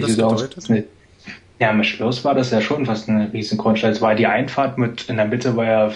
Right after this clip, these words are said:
Speaker 1: da dieser Dings, Wendekreis. Das ist halt mal wirklich eine große Villen eigentlich.
Speaker 2: Aber war das,
Speaker 1: Und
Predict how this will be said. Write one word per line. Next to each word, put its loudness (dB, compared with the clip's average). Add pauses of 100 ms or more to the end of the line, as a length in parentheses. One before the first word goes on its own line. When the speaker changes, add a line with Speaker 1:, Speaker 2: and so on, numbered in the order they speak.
(100)
Speaker 1:
da 4
dieser -2
Dings, -2
Wendekreis. 2
Das -8
ist -6
halt 2
mal 2
wirklich 0
eine 0
große 0
Villen 4
eigentlich. 0
Speaker 2:
Aber -4
war 2
das, -4
Speaker 1:
Und -2